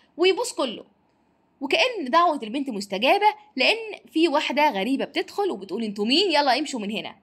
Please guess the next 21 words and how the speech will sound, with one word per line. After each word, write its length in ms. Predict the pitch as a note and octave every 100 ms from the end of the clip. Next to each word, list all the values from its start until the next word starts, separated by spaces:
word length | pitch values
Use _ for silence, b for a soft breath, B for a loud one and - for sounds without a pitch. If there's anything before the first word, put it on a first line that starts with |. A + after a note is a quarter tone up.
| _
لما 200 | - E3+
ردت 260 | A3 C4 G3+
غادة 260 | G#3 G3 D3
قالت 160 | E3+
لها: 160 | A3+ A3+
"أنت 140 | A3+
مين 180 | B3+ F4+
بالظبط؟" 320 | F#4 F4+ A#4 - _ _ _ -
ردت 300 | C4 A#3 B3
وقالت 260 | A3 A#3
لها: 120 | D4 D4
"ده 120 | B3
المكان 300 | B3 C4+ C#4+
بتاعي 400 | C4 C4 G3+ E3+ -
وده 180 | A#3 C4+
الصالون 360 | D#4 D#4 D4 C#4
بتاعي، 400 | A#3 A#3+ C3+ A2+ _ b b
لو 240 | G3+ G3+ -
في 120 | - F4+ -
حد 200 | E4+ A3+
فهمك 460 | A#3 G3 A#3+ A3